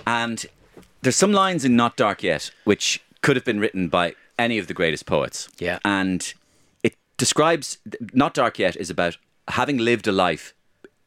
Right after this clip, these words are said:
Speaker 1: It's not over yet, but it's kinda getting towards
Speaker 2: Yeah.
Speaker 1: the end, and you know it.
Speaker 2: Yeah.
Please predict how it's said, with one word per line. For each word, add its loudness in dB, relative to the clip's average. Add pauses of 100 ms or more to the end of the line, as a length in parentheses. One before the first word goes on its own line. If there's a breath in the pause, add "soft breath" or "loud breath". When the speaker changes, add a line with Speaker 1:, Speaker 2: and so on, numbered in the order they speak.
(460)
Speaker 1:
It's 0
not 6
over 4
yet, -2 (680)
but 4
it's -6
kinda 0 (140)
getting 0
towards 2
Speaker 2:
Yeah. -14
Speaker 1:
the 2
end, 0
and 0
you 6
know 4
it. -10 (140)
Speaker 2:
Yeah. -6